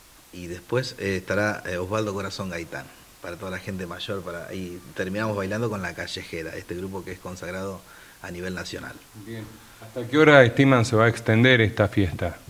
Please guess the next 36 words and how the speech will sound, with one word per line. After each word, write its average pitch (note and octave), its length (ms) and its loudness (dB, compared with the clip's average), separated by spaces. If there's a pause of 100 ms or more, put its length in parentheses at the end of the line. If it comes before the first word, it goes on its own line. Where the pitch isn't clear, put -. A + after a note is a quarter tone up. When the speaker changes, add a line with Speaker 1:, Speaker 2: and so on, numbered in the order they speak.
(200)
Speaker 1:
Es B2+ 160 -4
un A#2+ 100 2
día B2 140 4
de A#2 40 4
celebración A2 540 4
que G#2+ 80 0
arranca G#2+ 320 -2
a - 20 -2
las G2 140 -4
diez A2 180 -2
de G2+ 80 -2
la F#2+ 80 -2
mañana G#2+ 320 -4
y A2+ 60 -4
terminará F#2+ 480 -6
a G2+ 40 -4
las G2 180 -10
siete F#2+ 280 -8
de F2+ 60 -6
la F2+ 140 -8
tarde, A2+ 480 -2 (220)
así F2+ 280 -14
que G#2 140 -4
es A#2 100 -4
pasar A#2 420 0
el A2+ 120 2
día A#2+ 160 0
en A#2 80 0
el G2+ 100 -4
Parque G#2 240 -2
Centenario G2+ 540 -6
celebrando F#2 580 -8 (540)
el F2 180 -8
Día F#2+ 220 -4
del E3 120 -6
Trabajador. E2 580 -10